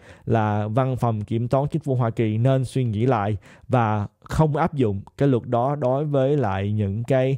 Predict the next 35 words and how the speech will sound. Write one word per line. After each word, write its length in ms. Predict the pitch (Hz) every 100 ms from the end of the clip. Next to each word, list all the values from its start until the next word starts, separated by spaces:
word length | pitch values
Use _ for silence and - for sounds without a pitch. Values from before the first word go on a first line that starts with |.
| - _ -
công 200 | 147 139
ty 180 | 139
tài 140 | 117 113
chính 240 | 139 156
gọi 160 | 160 107
là 60 |
trust 300 | 104 135 139
các 80 | -
bạn, 160 | 107 101
những 120 | 113
công 140 | 117
ty 100 | 113
nhỏ. 360 | 113 101 104 147 - _
Và 160 | 135 139
chúng 180 | 202 185
ta 180 | 170
cũng 200 | 160 156
có 160 | 156 190
một 120 | 185
cái 100 | 135
cập 260 | - 135 131
nhật 220 | 131 117 -
đến 180 | 147 156
từ 120 | 180
Sentiment. 640 | 131 139 135 139 120 113 104
Thì 240 | 139 127 120
Sentiment 640 | - 170 170 147 123 117
họ 180 | 113 113
cũng 260 | 127 135
đã 200 | 131 113
tính 380 | 120 151 180 220
cái 220 | - 160
gọi 240 | 139 107 110
là 100 | 107 98
GitHub 260 | 147 165